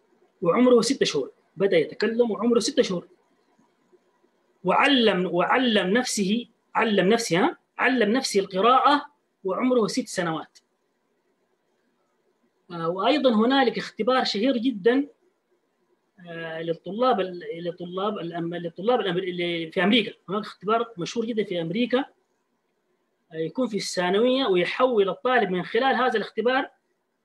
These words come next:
يعني اختبار عقلي اسمه إس إي تي، سات، اختبار عقلي إس إي تي. من خلال هذا الاختبار الطالب يدخل الجامعة،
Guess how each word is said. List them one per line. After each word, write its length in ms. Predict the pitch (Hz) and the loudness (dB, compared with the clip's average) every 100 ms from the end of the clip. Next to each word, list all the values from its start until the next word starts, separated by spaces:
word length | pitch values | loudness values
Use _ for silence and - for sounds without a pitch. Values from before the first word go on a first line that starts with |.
| _ | _
يعني 180 | 151 156 | -10 -8
اختبار 320 | - 202 254 | -6 0 0
عقلي 540 | - - 277 285 370 - _ _ - | 2 0 0 -2 -4 -14 _ _ -10
اسمه 260 | 226 220 - | -8 -8 -2
إس 240 | 269 269 - - | 0 0 -4 -4
إي 140 | 208 180 | -2 -2
تي، 240 | 214 208 | -6 -8
سات، 380 | - - 202 - - - _ _ _ - | -6 -2 -2 -4 -12 -16 _ _ _ -20
اختبار 300 | - 202 220 | -10 -4 -2
عقلي 320 | 214 170 160 _ | -2 -6 -8 _
إس 260 | 233 240 - | 4 4 0
إي 120 | 175 165 | -6 -6
تي. 220 | 170 165 _ _ _ _ _ - | -8 -18 _ _ _ _ _ -10
من 140 | 165 | -8
خلال 340 | 175 233 294 262 | -2 0 0 0
هذا 320 | 254 285 240 | 0 0 0
الاختبار 640 | 202 - 214 220 277 277 | -4 -6 -6 -2 -2 -4
الطالب 560 | 202 - 262 269 285 277 | -6 -4 0 0 0 -2
يدخل 240 | 233 233 202 | -4 -2 -4
الجامعة، 360 | 175 160 - | -4 -6 -8